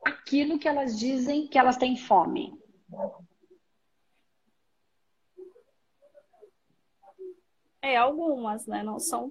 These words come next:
Speaker 2: todas.
Speaker 1: Então, tem pessoas que dizem que têm fome, que sabem o que querem, mas que elas, dessas todas,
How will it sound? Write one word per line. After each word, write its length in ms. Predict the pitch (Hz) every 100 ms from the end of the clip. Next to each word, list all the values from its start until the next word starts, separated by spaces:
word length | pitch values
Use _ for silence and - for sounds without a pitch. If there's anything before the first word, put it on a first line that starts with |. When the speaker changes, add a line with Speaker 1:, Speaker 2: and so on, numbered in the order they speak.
| -
Speaker 2:
todas. 680 | 214 190 185 185 214 - - - - - _ _ -
Speaker 1:
Então, 320 | 233 254 208 311
tem 300 | - 240 214
pessoas 580 | 247 233 220 196 190
que 180 | - 208
dizem 760 | 170 160 202 262 302 330 330 294
que 140 | 269
têm 200 | 233 214
fome, 540 | 208 - 156 160 175 202 - -
que 140 | 294
sabem 840 | 277 - - - 277 370 370 349 302
o 80 |
que 160 | - 240
querem, 540 | - 196 170 175 175 -
mas 280 | - 233 247
que 200 | - 277
elas, 380 | 254 247 254 -
dessas 640 | 214 190 285 370 370 -
todas, 600 | - 208 185 180 240 -